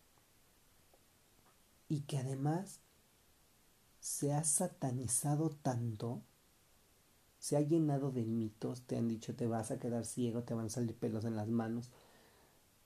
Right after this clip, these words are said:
se van a morir tus papás", o sea, mil cosas que de verdad yo he escuchado.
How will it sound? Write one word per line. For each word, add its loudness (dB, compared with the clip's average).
se -2
van 2
a 2
morir 2
tus -8
papás", -6
o -6
sea, -2
mil 4
cosas 0
que -2
de 0
verdad -2
yo 4
he 6
escuchado. -4